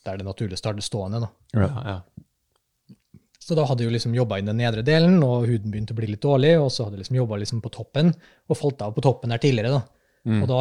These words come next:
Speaker 1: er det såpass høyt da, at når du faller av helt på toppen, og du har en ped, så får du så stor kompresjon da, at du liksom slår knærne gjerne liksom i haka og andre
Speaker 2: Ja,
Speaker 1: steder i ansiktet
Speaker 2: såpass,
Speaker 1: da.
Speaker 2: ja.
Speaker 1: Så det er jævlig ubehagelig da.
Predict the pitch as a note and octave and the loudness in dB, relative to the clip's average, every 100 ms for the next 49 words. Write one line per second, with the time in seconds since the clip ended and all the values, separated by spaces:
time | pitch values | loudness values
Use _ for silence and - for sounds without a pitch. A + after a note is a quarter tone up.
0 | C#3+ B2 - B2+ B2+ - C#3 D#3 - B2 | 2 0 2 0 0 -2 -2 -2 -2 -2
1 | C3+ C3 - C#3 A#2+ G2+ A#2 A2+ B2+ A#2 | -2 -4 -2 -2 -2 -2 -2 -2 -2 -4
2 | - C#3+ D#3+ A#2+ A#2+ A#2+ A#2+ C3 D3 D3+ | 0 2 2 0 -2 -2 -2 0 0 -2
3 | - _ _ _ - C#3+ C3+ A#2+ C#3+ - | -8 _ _ _ -8 -2 -2 0 -2 0
4 | B2+ C3 C3 - C#3+ F3 E3 B2 C3+ B2+ | 0 0 0 0 2 6 6 4 0 -2
5 | B2 - C3 B2+ B2+ A#2+ - - A#2 G2 | -4 -4 -2 0 0 -2 -6 -2 -2 0
6 | A#2+ C3+ A2+ G#2+ A#2+ A#2 A#2 A#2 B2+ A#2+ | -4 -4 -4 -6 -6 -8 -6 -6 -2 -4
7 | - F#2+ G#2 A2+ B2 A2+ F#2+ B2+ B2+ A#2+ | -6 -10 -6 -4 -2 -2 -2 -2 -2 -4
8 | G2 F#2 C3 G2+ _ _ _ _ B2+ B2 | -4 0 0 0 _ _ _ _ -4 0
9 | D3 A#2+ G2+ B2 E3+ | 2 0 0 2 2